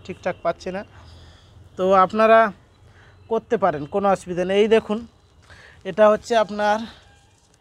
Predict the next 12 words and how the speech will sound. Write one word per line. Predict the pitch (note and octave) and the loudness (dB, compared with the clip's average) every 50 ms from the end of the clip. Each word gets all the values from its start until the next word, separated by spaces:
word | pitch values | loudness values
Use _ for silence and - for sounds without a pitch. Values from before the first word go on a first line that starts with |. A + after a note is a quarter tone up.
| _ _ _ _ _ _ _ _ _ - | _ _ _ _ _ _ _ _ _ -12
এই | G#3+ G3 G#3 G3 E3 | -6 -6 -6 -4 -4
যে | D3+ D3 C#3 - _ _ | -6 -6 -8 -10 _ _
পিডি | - A3 A#3 G3+ G3+ A#3 A#3 | -6 -6 -4 -2 -2 0 0
Monaco। | A3 A3 A#3 A#3 A#3 A3+ A#3 - F3 D3 - _ _ - | 2 2 4 4 4 2 2 -2 -8 -8 -10 _ _ -14
এই | G3 G3 | -12 -10
মোনাকো | F#3 F#3+ G3 G#3 A3 A3+ A3 B3 A#3 | -8 -6 -4 0 0 0 0 0 2
গাছটা | A3 A#3+ A#3 - B3+ B3 - | 2 2 2 2 -2 -6 -2
কত | - G#3+ G#3+ A3 B3 | 0 -2 0 2 0
ছিটো-, | A3+ - - G3 D#3 E3+ E3 - - - | -2 -2 -6 -12 -10 -10 -10 -10 -12 -14
ছি-, | - A3+ G3+ - | -16 -16 -16 -12
ছোট | - - G#3 G#3 | -6 -4 -2 -2
ছিল, | G#3 - - E3 C#3 | -2 -4 -6 -10 -10